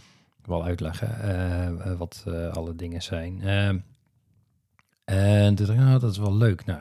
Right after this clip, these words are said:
even opgezocht. Oké, oké, nou, even laten varen. Toen kwam op een gegeven moment dus, eh, eh, Tonja komt trouwens nog terug in het verhaal, hoor. Ehm, kwam Marjolein Berendsen, eh, in de podcast bij Giel. En die had het ook over Reiki-opleiding. En toen dacht ik, "Oh, dat is bij ons in de buurt."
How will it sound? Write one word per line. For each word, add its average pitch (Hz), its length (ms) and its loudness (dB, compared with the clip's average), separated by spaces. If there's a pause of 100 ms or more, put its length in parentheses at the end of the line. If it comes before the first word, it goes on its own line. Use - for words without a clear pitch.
even 82 220 -10
opgezocht. 95 600 -4
Oké, - 280 -10
oké, 127 260 0
nou, 82 240 -2
even 82 120 -6
laten 85 260 -4
varen. 107 260 2
Toen - 100 -4
kwam 117 180 2
op 117 60 6
een 110 60 2
gegeven 90 220 -2
moment 95 100 0 (100)
dus, 110 140 -4 (760)
eh, 117 220 4
eh, 117 140 6
Tonja 85 280 0
komt - 180 -6
trouwens 87 280 -2
nog 90 100 -2
terug 95 180 0
in 92 60 0
het 87 100 -4
verhaal, 78 240 -2
hoor. 101 180 2 (380)
Ehm, 110 480 6 (520)
kwam 101 160 0
Marjolein 104 640 6
Berendsen, 101 680 2 (420)
eh, 98 440 4
in 98 60 0
de 92 60 -4
podcast - 360 -6
bij 87 100 -2
Giel. 90 420 -4
En 95 500 -2
die 95 360 0
had 82 100 -4
het 87 100 -6
ook 104 100 4
over 113 220 4
Reiki-opleiding. 87 640 -2
En 95 80 -4
toen - 100 -6
dacht 107 120 0
ik, 127 60 0
"Oh, 143 100 4
dat 92 160 -2
is 117 100 -2
bij 104 140 0
ons 85 180 -4
in 92 100 -2
de 113 80 2
buurt." 160 380 0